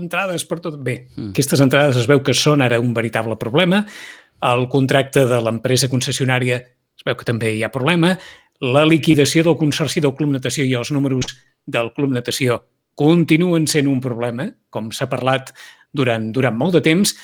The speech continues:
Speaker 1: i el Festival Internacional de Cinema continua encara, o almenys en l'informe de fiscalització de l'any dos mil dinou, tenint aspectes, diguem-ne, a considerar. I sembla que no són aspectes menors, eh? Pel que, pel que s'intuïa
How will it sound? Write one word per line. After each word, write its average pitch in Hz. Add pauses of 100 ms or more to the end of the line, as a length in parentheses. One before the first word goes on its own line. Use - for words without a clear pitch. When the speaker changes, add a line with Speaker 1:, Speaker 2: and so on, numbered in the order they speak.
(340)
Speaker 1:
i 170 (140)
el 131
Festival 139
Internacional 135
de 131
Cinema 151 (220)
continua 147
encara, 147
o -
almenys 139
en 127
l'informe 123
de 123
fiscalització 127
de 123
l'any 120
dos 123
mil 135
dinou, 156 (360)
tenint 151
aspectes, 156 (520)
diguem-ne, 143 (200)
a 135
considerar. 131 (240)
I 143
sembla 170
que 156
no 147
són 170
aspectes 156
menors, 131
eh? 185 (220)
Pel 113
que, 113 (100)
pel 113
que 110
s'intuïa 143